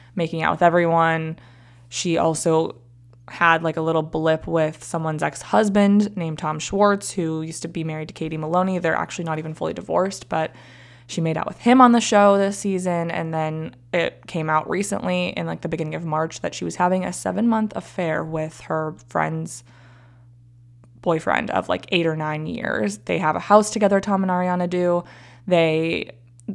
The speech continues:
own a business together, and, yeah, Raquel was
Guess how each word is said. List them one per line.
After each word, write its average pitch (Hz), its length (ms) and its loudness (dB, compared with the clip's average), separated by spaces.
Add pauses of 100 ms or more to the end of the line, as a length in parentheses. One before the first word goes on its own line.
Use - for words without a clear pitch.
(260)
own 180 400 0
a 175 60 2
business 175 400 2
together, 165 680 0
and, 160 560 -6 (720)
yeah, 185 440 -2
Raquel 175 680 2 (440)
was 170 800 2